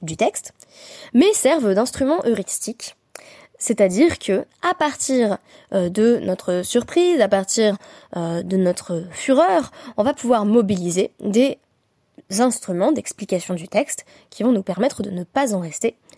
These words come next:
à une première phase de déception, voire même, euh, voire même d'approbation, parce que je pense qu'il y a un danger dans le fait de se dire,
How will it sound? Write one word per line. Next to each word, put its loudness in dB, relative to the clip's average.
à -2
une -4
première -4
phase 0
de -2
déception, -2
voire 2
même, 2
euh, 0
voire -2
même 4
d'approbation, 2
parce -4
que -6
je -4
pense -2
qu'il -2
y 0
a -2
un 0
danger 2
dans 0
le -4
fait -2
de -6
se -8
dire, 2